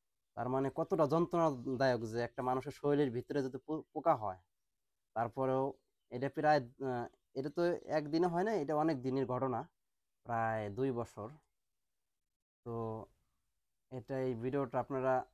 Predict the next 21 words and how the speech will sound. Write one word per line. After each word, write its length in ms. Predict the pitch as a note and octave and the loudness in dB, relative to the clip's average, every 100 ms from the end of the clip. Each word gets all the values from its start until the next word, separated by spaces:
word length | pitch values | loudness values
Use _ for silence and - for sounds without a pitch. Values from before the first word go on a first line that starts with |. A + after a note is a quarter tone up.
| _ - | _ -18
শেয়ার 320 | - C#3+ C#3 | -2 0 2
করেন, 380 | C#3 B2+ D3+ F#3+ _ _ _ _ _ _ _ _ | 2 0 0 -4 _ _ _ _ _ _ _ _
আর 220 | G#2 A2 A2+ | -6 -4 -4
কেউ 240 | - B2+ | -4 -2
যদি 180 | B2+ C#3+ | -2 -2
পারেন, 440 | C3+ A#2+ B2 D#3+ - _ _ _ _ _ _ _ - | 2 2 0 -6 -12 _ _ _ _ _ _ _ -12
আহ, 220 | A2 G2+ - | -8 -8 -6
কিছু 180 | C3 | -8
সাহায্য 420 | B2+ B2 A#2 G#2 B2 | -4 0 0 0 -4
করেন। 280 | A#2 C3+ E3 _ _ _ _ _ _ A2+ | -2 -4 -8 _ _ _ _ _ _ -10
এমনকি 480 | A2+ B2 A2+ A2 | -6 -4 -2 -2
বিকাশ 380 | G2+ B2 B2+ - | -2 0 -2 0
নাম্বার 320 | C3 B2+ B2 | -2 2 2
আমরা 480 | B2 A#2+ A#2 A2+ - _ _ _ _ _ _ - G#2+ | 2 0 0 0 -2 _ _ _ _ _ _ -12 -6
ভিডিওতে 520 | A#2 A#2+ A2 A#2 G#2+ | -2 -2 -2 -2 -2
দিয়ে 200 | A#2 A#2+ | -2 -2
দেবো, 300 | A2 A2+ E3 - _ _ _ _ _ _ _ _ _ _ G#2 | -2 -4 -8 -14 _ _ _ _ _ _ _ _ _ _ -12
এমনকি 420 | G#2+ G#2 A2 G#2+ | -8 -8 -6 -6
আপনারা 540 | G2+ A2 G#2+ G2+ G2 | -4 -6 -4 -2 -4
লিঙ্কে 360 | G#2+ A#2+ A#2+ B2+ | -2 -2 -2 -2
পাবেন। 440 | B2 A2+ G#2+ C#3+ | 0 -2 -2 -10